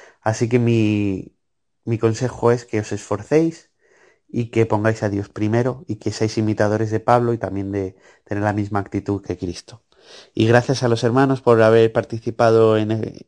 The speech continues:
Filipenses capítulo tres. Nos vemos ya en Filipenses capítulo cuatro. Gracia y paz, hermanos.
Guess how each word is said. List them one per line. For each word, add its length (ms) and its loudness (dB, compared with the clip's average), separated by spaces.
Filipenses 580 -2
capítulo 440 -2
tres. 360 -2
Nos 160 2
vemos 240 4
ya 180 6
en 180 -2
Filipenses 580 -2
capítulo 460 -2
cuatro. 360 -6
Gracia 340 4
y 60 4
paz, 260 4
hermanos. 540 -2